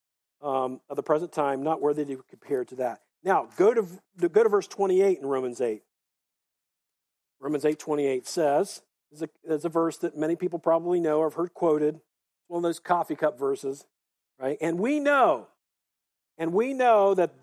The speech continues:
tho-, that for those who love God," okay, stop. Not every promise is for everybody. Okay? Who is this promise for?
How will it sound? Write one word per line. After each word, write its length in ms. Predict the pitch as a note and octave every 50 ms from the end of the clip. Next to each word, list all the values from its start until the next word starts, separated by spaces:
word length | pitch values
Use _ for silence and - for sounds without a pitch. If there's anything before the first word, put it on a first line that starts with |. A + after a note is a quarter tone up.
| _ -
tho-, 300 | F#3+ G#3 A3+ A#3 - - -
that 240 | E3 F#3 F#3 - -
for 180 | - F#3 E3+
those 640 | D#3+ D3 - F3+ G3+ A#3+ C4 C#4+ D#4 D#4+ D#4 A#3 -
who 240 | - - A3 A3 G3
love 580 | F3 E3+ F3+ F#3+ G#3+ A3+ A#3+ A#3+ G#3+ G3 E3 D#3+
God," 500 | G3+ G3 F#3+ F#3 E3+ D#3 C#3+ B2+ A#2 - _ _ _ _ _ _ _ _ _ _ _ _ _ _ _ _ _ _ _ _ _ _ _ _ _ _
okay, 60 | B2
stop. 360 | - - F3 D3 A#2 - - _ _ _ _ _ _ _ _ _ _ _ _ _ _ _ _ _ _ _ _ _ _ _ _ -
Not 160 | C#3+ D3 D#3
every 200 | F3 F3+ G3 F3+
promise 420 | - G3+ G3+ G3+ G3+ G3+ F3+ -
is 120 | F#3 E3+ D3
for 180 | - F3+ F3
everybody. 480 | F3 F3+ F3+ F3 F3+ F3 E3 C3 G#2+ F#2+ _ _ _ _ _ _ _ _ _ _ _ _ _ _ _ _ _ _ _ _ _ _ _ _ _ -
Okay? 240 | C#3 C3+ C3+ C#3 C#3+ _ -
Who 100 | F3+ F#3+
is 100 | F#3 F3
this 140 | F3+ E3 -
promise 320 | - F3 E3+ E3+ D3+ -
for? 320 | - D#3+ D3+ A#2+ G2+ -